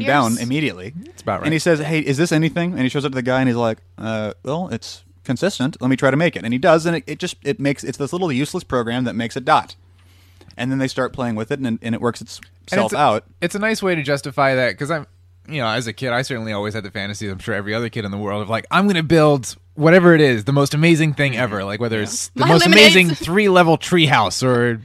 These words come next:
Speaker 1: My lemonade stand will make me rich.
Speaker 3: Yeah, whatever it is. And it's like, it's a great way to take that kind of kid fantasy that I think all kids have and, and justify it for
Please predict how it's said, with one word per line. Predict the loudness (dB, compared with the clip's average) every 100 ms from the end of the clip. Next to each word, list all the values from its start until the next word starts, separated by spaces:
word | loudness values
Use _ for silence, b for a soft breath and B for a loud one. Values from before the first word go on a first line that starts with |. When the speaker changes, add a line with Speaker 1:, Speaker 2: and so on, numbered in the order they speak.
| 2
Speaker 1:
My | 4 6
lemonade | 4 4 0
stand | 2 2 2
will | -2
make | -4
me | -4
rich. | -4 -6 -10 -8 -4
Speaker 3:
Yeah, | 2 4 4 2
whatever | 0 0 0 0
it |
is. | -2 -6 -10
And | -12 -10
it's | -8
like, | -6 -6
it's | -8 -8
a |
great | -4 -2 -2
way | -2
to | -4
take | -4 -6 -2
that | -2 -2 -6
kind | -6 -6
of | -6 -10
kid | -4 -4
fantasy | -2 -4 -4 -4 -6
that | -4
I | -6
think | -6
all | -4 -4
kids | -4 -10 -8
have | -8 -8
and, | -10 -14 -12
and | -10
justify | -4 -4 -4 -8 -8
it | -8
for | -10 -10 -10